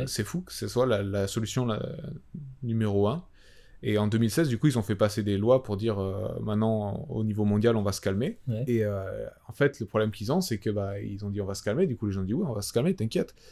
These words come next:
Speaker 2: Mais en attendant, il y a la, il y a des gens qui ont chaud. Du coup, ben, on va vendre des clims. Tu vois ce que je veux dire ? Et je sais pas
Speaker 1: Oui.
Speaker 2: si ils ont, ils ont pensé toute la chaîne et surtout, la, à la fin de vie, qu'est-ce que tu fais ? Et donc voilà, c'était, ce serait vachement intéressant de trouver qu'est-ce qu'on peut faire en, en low-tech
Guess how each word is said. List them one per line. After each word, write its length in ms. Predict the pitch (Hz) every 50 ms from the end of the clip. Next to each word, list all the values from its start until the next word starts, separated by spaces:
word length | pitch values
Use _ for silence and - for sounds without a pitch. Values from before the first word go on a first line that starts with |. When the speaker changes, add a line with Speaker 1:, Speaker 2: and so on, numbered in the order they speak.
| - - -
Speaker 2:
Mais 100 | 110 107
en 140 | 107 104 107
attendant, 400 | 104 101 - 107 104 123 156 175
il 80 | 139
y 40 | 113
a 40 | 104
la, 240 | 104 101 101 113 -
il 60 | 117
y 60 | 110
a 40 | 107
des 120 | 101 107 101
gens 120 | 113 117
qui 100 | 113 110
ont 40 | 101
chaud. 240 | - - 185 165 113
Du 100 | 98 98
coup, 140 | - 131
ben, 520 | 123 117 104 104 104 104 - 131 127 - 120 127
on 80 | 107 101
va 80 | 98
vendre 180 | 98 101 98 98
des 80 | 104
clims. 280 | 104 - 165 170 135 117 - - - - - - - - - - - - 127
Tu 60 | -
vois 40 | 107
ce 60 | -
que 40 | -
je 60 | 117
veux 60 | 117 120
dire ? 220 | 143 160 131 120
Et 80 | 107 104
je 100 | 104 107
sais 160 | 95 - 107 98
pas 220 | - 139 139 131
Speaker 1:
Oui. 60 | 131 123
Speaker 2:
si 240 | 123 120 120 113 104
ils 100 | 98 101
ont, 280 | 101 98 98 101 104 -
ils 260 | - 135 113 107 101
ont 140 | 107 104 104
pensé 360 | 104 - - 107 104 - 117 113
toute 180 | - 117 -
la 80 | 104 104
chaîne 260 | 98 - 131 143 147
et 80 | 123 104
surtout, 500 | 98 - 92 - - 135 120 110 104 107 110 - -
la, 140 | - - -
à 320 | - - - - 120 117
la 120 | 107 104 101
fin 160 | - 110 104
de 60 | 104
vie, 120 | 127 143
qu'est-ce 180 | 135 - 120 -
que 80 | - 120
tu 140 | - -
fais ? 200 | 107 - - - - - - - - - - - - - -
Et 60 | -
donc 100 | 123 127
voilà, 220 | 123 120 113 110 110
c'était, 260 | - - - 110 110
ce 80 | - -
serait 160 | - - 110
vachement 300 | 113 127 - - 170 165
intéressant 340 | 135 - 113 107 - 151 151
de 80 | 127 110
trouver 420 | - - 123 120 131 131 123 117
qu'est-ce 180 | - - - -
qu'on 120 | - 117
peut 100 | 113 110
faire 240 | 107 - 139 123 110
en, 220 | 107 101 101 92 -
en 40 | 104
low-tech 520 | 107 104 107 104 110 143 165 - - -